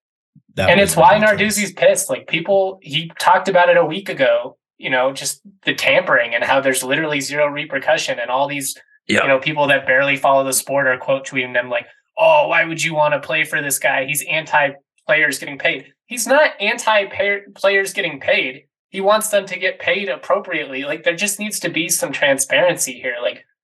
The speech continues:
Speaker 2: you know who is going to be an N F L free agent, and you know when that timetable is gonna look like. Right now, you can just quit whenever you want, middle of the season.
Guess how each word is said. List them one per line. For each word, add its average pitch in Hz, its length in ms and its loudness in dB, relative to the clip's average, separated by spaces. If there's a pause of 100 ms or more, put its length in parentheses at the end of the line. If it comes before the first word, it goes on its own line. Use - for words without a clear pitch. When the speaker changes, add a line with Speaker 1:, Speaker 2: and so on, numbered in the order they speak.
(200)
Speaker 2:
you 208 200 6
know 196 300 8
who 175 180 -4
is 170 140 2
going 165 240 2
to 165 160 -8
be 160 320 0
an 131 140 0
N 135 100 2
F 135 160 0
L 139 140 2
free 131 240 -4
agent, 147 360 -4
and 156 120 -8
you 143 80 -10
know 147 200 4
when 143 340 2
that 139 200 -2
timetable 135 640 -4
is 127 100 -4
gonna - 240 -2
look 165 220 -6
like. 123 260 -6 (600)
Right 180 180 4
now, 175 180 4
you 185 140 -2
can 160 120 -10
just 156 160 -4
quit - 340 2
whenever 147 280 0
you 139 140 -4
want, 156 420 2
middle 151 220 -2
of 135 40 0
the 127 40 -6
season. 156 500 -8